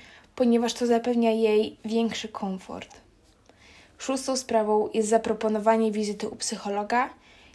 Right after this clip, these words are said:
jednak danie osobie przestrzeni i czasu na podjęcie tej trudnej decyzji.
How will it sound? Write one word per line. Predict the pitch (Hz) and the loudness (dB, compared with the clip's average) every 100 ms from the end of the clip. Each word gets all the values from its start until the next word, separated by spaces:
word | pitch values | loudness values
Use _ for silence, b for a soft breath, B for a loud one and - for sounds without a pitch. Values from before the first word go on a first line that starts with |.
| - | -2
jednak | 254 247 233 | 4 4 4
danie | 226 247 247 - | 6 6 4 2
osobie | 196 - 208 208 | -2 -4 -2 -4
przestrzeni | - 208 - - 202 208 240 294 - - - | -4 -6 -4 -2 -2 -2 -2 -2 -8 -8 -6
i | |
czasu | 247 214 214 - 285 | -2 0 0 -2 0
na | 254 | 0
podjęcie | 240 214 226 226 226 | 0 0 2 0 -2
tej | 214 | -6
trudnej | 196 208 202 | -4 -4 -2
decyzji. | 196 190 - - - | -4 -6 -10 -16 -18